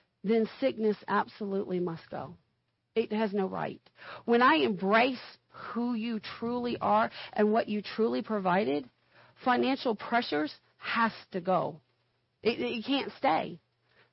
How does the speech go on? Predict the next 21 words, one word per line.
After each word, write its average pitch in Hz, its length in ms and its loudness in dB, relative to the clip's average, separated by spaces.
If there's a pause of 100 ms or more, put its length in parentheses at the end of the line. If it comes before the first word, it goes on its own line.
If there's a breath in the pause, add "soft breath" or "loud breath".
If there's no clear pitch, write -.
Why? 233 420 2 (180 soft breath)
Because 233 320 0
you 226 160 -2
provided 233 600 2
for 214 140 0
Jesus, 208 460 -2 (100)
therefore 220 560 0 (300 loud breath)
Jesus 254 380 2
has 240 340 2
a 214 80 0
provision. 208 640 -2 (240 loud breath)
Jesus 269 340 0
had 240 200 2
a 226 40 -2
provision 226 460 -2
on 214 120 4
the 208 180 4
earth. 175 180 0 (280 loud breath)
Therefore, 285 600 6
that 240 300 6
means, 254 220 0